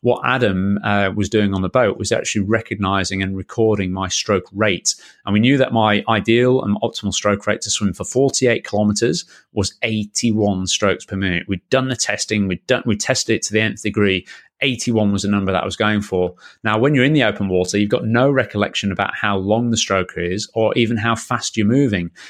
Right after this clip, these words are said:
I actually averaged fifty-eight seconds per hundred meters as I swam forty-eight kilometers around the, around the island. Now, you're probably listening to that and you're thinking, Hang on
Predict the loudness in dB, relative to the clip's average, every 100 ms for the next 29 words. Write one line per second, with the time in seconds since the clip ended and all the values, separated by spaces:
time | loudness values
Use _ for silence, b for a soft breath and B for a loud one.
0 | B -2 0 2 0 0 0 0 2 0
1 | -2 -8 -8 -8 -6 -2 0 2 0 0
2 | -2 -2 -2 0 -2 0 0 2 0 2
3 | 2 2 2 0 0 0 0 0 0 -2
4 | 0 -2 0 0 0 -2 -2 -4 -2 -2
5 | 0 -2 0 2 2 2 0 -2 B B
6 | B 0 0 2 2 2 2 0 2 2
7 | 0 -2 -4 0 2 2 2 0 0 0
8 | 0 0 0 -2 -2 -2 -2 0 0 0
9 | -2